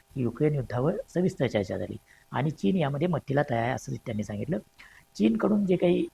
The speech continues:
अ, म-, माहिती प्रसिद्ध करण्यात आली त्याच्यामध्ये सगळ्या कॉन्फ्लिक्टवर चर्चा झाली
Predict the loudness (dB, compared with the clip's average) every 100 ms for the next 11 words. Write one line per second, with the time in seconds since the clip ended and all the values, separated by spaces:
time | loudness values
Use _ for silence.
0 | -8 -4 -2 -2 -2 -6 -10 -10 -12 _
1 | _ -4 -2 0 -2 0 0 2 0 -2
2 | -2 -4 -8 _ _ -4 0 2 2 2
3 | 2 -2 -12 _ -20 -20 -20 _ -10 0
4 | 2 4 2 0 0 0 0 2 2 4
5 | 2 2